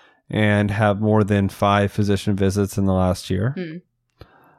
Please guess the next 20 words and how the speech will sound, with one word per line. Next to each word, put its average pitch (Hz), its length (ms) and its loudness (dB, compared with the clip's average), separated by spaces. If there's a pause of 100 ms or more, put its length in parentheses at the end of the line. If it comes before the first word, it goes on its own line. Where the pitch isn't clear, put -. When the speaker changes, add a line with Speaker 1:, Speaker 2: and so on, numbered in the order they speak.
(160)
Speaker 1:
It's - 80 -12
a 101 60 -2
strong 117 880 2
predictor 101 680 0
of 95 140 0
P 101 160 0
T 101 220 0
S 90 220 -2
D. 90 360 -4 (760)
And 113 540 2
so 123 160 -2
how 120 160 0
do 143 80 0
you 143 140 2
know 117 300 4
if - 140 -2
you're 117 80 2
being 107 300 2
psychologically 101 1080 -2
abused? 95 640 -4